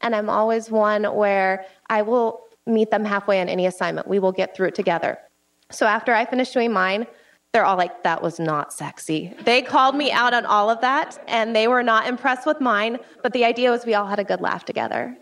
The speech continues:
So at the end of the day, it's building those relationships with the students and finding the way that you can work with them.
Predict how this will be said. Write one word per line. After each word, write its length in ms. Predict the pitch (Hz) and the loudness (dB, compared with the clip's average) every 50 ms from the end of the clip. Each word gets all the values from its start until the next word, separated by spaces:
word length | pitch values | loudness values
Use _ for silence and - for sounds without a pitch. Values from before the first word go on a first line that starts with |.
| _ _ _ - - - | _ _ _ -20 -20 -6
So 140 | - - | -2 0
at 80 | 247 240 | 0 2
the 80 | 247 247 | 2 2
end 140 | 254 277 | 2 2
of 40 | 311 | 2
the 80 | 302 302 | 2 2
day, 220 | - 247 240 240 | 2 2 0 0
it's 140 | - 220 - | -2 -4 -2
building 300 | - 226 220 214 226 233 | 0 0 2 2 2 2
those 180 | 226 226 226 226 | 2 0 0 0
relationships 640 | 220 214 202 185 208 - 240 226 - - 240 240 - | 0 2 0 0 0 -2 -2 -2 0 -2 -2 -2 -2
with 140 | 247 226 233 | -2 -2 -2
the 80 | 247 | -2
students 560 | 240 - - 254 247 247 269 269 277 269 - - | -4 -2 -2 0 0 2 2 0 -2 -4 -4 -4
and 160 | - 220 190 | -2 -2 -2
finding 340 | 185 - 196 196 202 208 208 | 0 -2 0 0 0 2 2
the 100 | 214 196 | 2 2
way 200 | 190 196 190 190 | 2 2 2 2
that 140 | 180 180 - | 0 0 -2
you 80 | - 190 | -4 -4
can 200 | - 185 180 180 | -4 -2 -2 0
work 200 | 180 - - - | -2 -2 -2 -4
with 160 | 120 120 - | -6 -4 -4
them. 300 | - 127 127 - - | -4 -4 -4 -4 -6